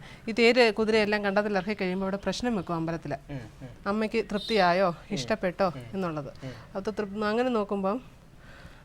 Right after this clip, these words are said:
Speaker 1: എന്തോ തേര്, അല്ല, അന്നത്തെ ദിവസം തേര് നീങ്ങിയില്ല.
Speaker 2: ഉം, ഉം.
Speaker 1: തേരും കുതിരയുടെ തേര് മുന്നോട്ട് നീങ്ങുന്നില്ല.
Speaker 2: ആ, ശരി.
Speaker 1: അപ്പൊ അത് എന്തുകൊണ്ടാണെന്നുള്ളത് പ്രശ്നം വെപ്പിച്ചപ്പോ പറയുന്നു, അമ്മ അമ്പലത്തിലില്ല,
Speaker 2: ഉം.
Speaker 1: കൊഞ്ചും മാങ്ങയ്ക്ക് കാവലിരിക്കുകയാണ്, അത്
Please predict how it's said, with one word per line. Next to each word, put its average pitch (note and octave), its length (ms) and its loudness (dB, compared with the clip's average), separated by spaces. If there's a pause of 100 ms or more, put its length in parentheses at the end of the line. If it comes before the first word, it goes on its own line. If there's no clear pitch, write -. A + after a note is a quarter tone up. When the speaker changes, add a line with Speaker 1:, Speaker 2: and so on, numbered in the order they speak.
(160)
Speaker 1:
എന്തോ A3+ 200 4
തേര്, C4 380 6 (680)
അല്ല, A3+ 140 4
അന്നത്തെ A#3+ 300 4
ദിവസം A#3+ 280 2
തേര് B3+ 320 4 (300)
നീങ്ങിയില്ല. A#3+ 480 4 (200)
Speaker 2:
ഉം, C#3+ 120 -8 (180)
ഉം. B2 60 -14 (400)
Speaker 1:
തേരും A#3+ 260 2
കുതിരയുടെ A3+ 480 2
തേര് B3 220 4
മുന്നോട്ട് A3+ 400 0
നീങ്ങുന്നില്ല. G#3+ 540 -2 (180)
Speaker 2:
ആ, C#3 60 -6
ശരി. - 120 -8
Speaker 1:
അപ്പൊ G#3 180 2
അത് A#3 120 4
എന്തുകൊണ്ടാണെന്നുള്ളത് A3+ 1000 2
പ്രശ്നം A3 400 -4
വെപ്പിച്ചപ്പോ F#3+ 540 -6
പറയുന്നു, F3+ 420 -6
അമ്മ G3 300 -2
അമ്പലത്തിലില്ല, F3+ 840 -4 (200)
Speaker 2:
ഉം. C#3 100 -8 (180)
Speaker 1:
കൊഞ്ചും G#3+ 380 0
മാങ്ങയ്ക്ക് F#3 540 -2 (260)
കാവലിരിക്കുകയാണ്, F3 760 -2
അത് F3+ 340 0